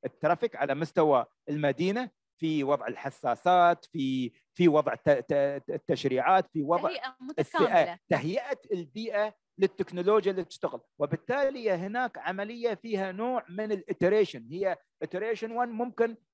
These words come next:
Speaker 1: نضع سياسة بسيطة، iteration two ونشوف ونراقب ونتابع،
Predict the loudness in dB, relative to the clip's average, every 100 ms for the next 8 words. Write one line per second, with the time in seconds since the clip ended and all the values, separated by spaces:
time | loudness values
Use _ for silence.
0 | -2 0 2 0 0 0 2 0 -2 -4
1 | -4 -4 -4 -6 -2 2 2 0 -6 -6
2 | -2 -2 -2 -6 -6 0 2 4 4 2
3 | -8 -8 2 2 2